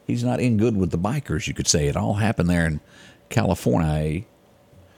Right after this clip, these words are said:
We wish him the best with that. Let's see what else is happening this morning. As we wake up, uh, New Year, fireworks exploded across the, uh, the entire United States. It, it's some beautiful scenes as we go to, uh,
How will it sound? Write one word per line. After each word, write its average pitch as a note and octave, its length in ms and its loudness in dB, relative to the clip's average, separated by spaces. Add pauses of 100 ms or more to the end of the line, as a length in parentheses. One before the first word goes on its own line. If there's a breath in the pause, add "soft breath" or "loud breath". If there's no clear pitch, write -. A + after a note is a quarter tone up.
(1000 soft breath)
We F2+ 80 0
wish D2 240 -2
him D#2+ 100 2
the F#2+ 80 2
best F#2 320 0
with C#2+ 120 -4
that. - 240 -6 (680)
Let's - 140 0
see C#4+ 100 2
what G2 160 4
else F2 200 0
is E2 120 2
happening D#2 420 0
this D2 220 -2
morning. B1+ 340 -2 (880 loud breath)
As D#2 160 0
we D2+ 140 2
wake E2 300 0
up, C#2 180 -2
uh, D2 400 -2
New G#2+ 140 2
Year, B2 280 2
fireworks A2+ 640 0
exploded G#2+ 580 0
across G2 400 2
the, E2+ 220 2
uh, D#2 320 2 (320)
the E2+ 260 2
entire G2+ 360 0
United F#2+ 380 2
States. D#2 380 2
It, C#2 160 -4 (280)
it's B2 120 0
some C3 140 4
beautiful C3 380 2
scenes G2 340 2
as F2 160 -2
we G2 120 0
go F#2+ 160 2
to, F2+ 260 -2 (440 loud breath)
uh, - 280 -12